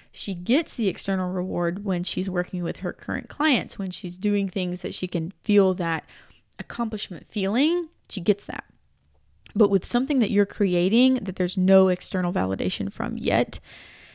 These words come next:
your brain will really struggle to actually bring it to life, and it will want to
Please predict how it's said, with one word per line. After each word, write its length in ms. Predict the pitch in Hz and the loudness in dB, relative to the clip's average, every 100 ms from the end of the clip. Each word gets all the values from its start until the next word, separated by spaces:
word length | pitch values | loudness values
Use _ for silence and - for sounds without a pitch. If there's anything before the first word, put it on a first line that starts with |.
| - | -6
your 180 | 208 208 | 2 2
brain 380 | 190 214 233 226 | 4 4 4 4
will 200 | 196 185 | 2 0
really 460 | 190 202 220 220 | -2 6 6 6
struggle 540 | 214 - 202 185 185 180 | 2 2 2 2 0 0
to 420 | - 185 175 170 | 0 2 2 0
actually 500 | - 185 - 180 175 | -2 -4 -2 -2 0
bring 260 | 180 185 175 | -2 -4 -6
it 100 | - | -6
to 100 | - | -10
life, 420 | - - 262 277 | -6 0 0 2
and 100 | 190 | 0
it 80 | 180 | 0
will 200 | 180 180 | -2 -2
want 300 | 180 185 - | -2 -2 -6
to 420 | - 185 196 - | -8 -6 -6 -8